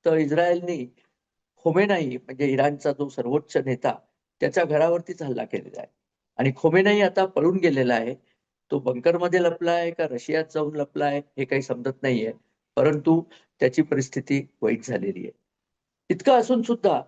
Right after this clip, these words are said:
जेव्हा त्यांना सांगितलं की तुम्ही तुमचा अणुबॉम्ब बनवण्याचं थांबवा आणि तसं वचन द्या म्हणजे आपले हे हल्ले थांबतील, त्याला ते अजून तयार नाहीयेत. अजून इराणी अणुबॉम्ब त्यांना बनवायचा आहेच, परंतु ही सगळी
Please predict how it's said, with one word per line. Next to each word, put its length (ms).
जेव्हा 260
त्यांना 240
सांगितलं 520
की 140
तुम्ही 320
तुमचा 380
अणुबॉम्ब 460
बनवण्याचं 480
थांबवा 380
आणि 200
तसं 200
वचन 380
द्या 240
म्हणजे 200
आपले 260
हे 140
हल्ले 340
थांबतील, 500
त्याला 200
ते 100
अजून 320
तयार 280
नाहीयेत. 260
अजून 280
इराणी 400
अणुबॉम्ब 440
त्यांना 240
बनवायचा 420
आहेच, 440
परंतु 420
ही 200
सगळी 480